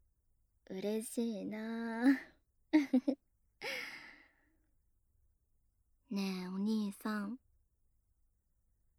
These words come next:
エッチしよっか。え？<laughs> いいでしょ、いいでしょ。何でも。僕だったら支えるっ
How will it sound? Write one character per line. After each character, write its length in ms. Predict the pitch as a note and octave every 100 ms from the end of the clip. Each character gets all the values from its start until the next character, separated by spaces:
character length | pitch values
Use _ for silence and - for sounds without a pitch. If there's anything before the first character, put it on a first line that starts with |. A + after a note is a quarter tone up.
| _ _ _ _
エ 40 |
ッ 120 | F#3 F#3+ _
チ 140 | -
し 160 | E3 -
よ 80 | E3+
っ 40 | - - _
か。 160 | - - _ _ _ _ _ _ _ _ _ _ _ _ _ _ _ _ -
え？ 140 | G#3 D#4+ _ _ _ _ _ _ _ _ _ _ _
<laughs> 3000 | D#4+ D4 - E4 - _ _ _ - - - - - - - - _ _ _ _ _ _ _ _ _ _ - - -
い 380 | A3+ C#4+ D#4+ D4+
い 20 |
で 140 | A3+
し 120 | G#3+ G3+
ょ、 80 |
い 160 | G3+ C4+ G4+
い 40 | G4
で 120 | C#4
し 140 | -
ょ。 80 | D4 F4 G4+ G#4 D#4
何 480 | - G3 G#3 A3 A3+
で 200 | A3 G#3+
も。 420 | G#3+ A#3 C#4 D4 C4+ - - - - - - - _ _
僕 240 | C4 - C4+
だ 100 | A3+
っ 40 |
た 160 | - G#3
ら 120 | G3+
支 100 | B3+ B3
え 160 | C#4 C4+
る 240 | C#4
っ 20 | D#4+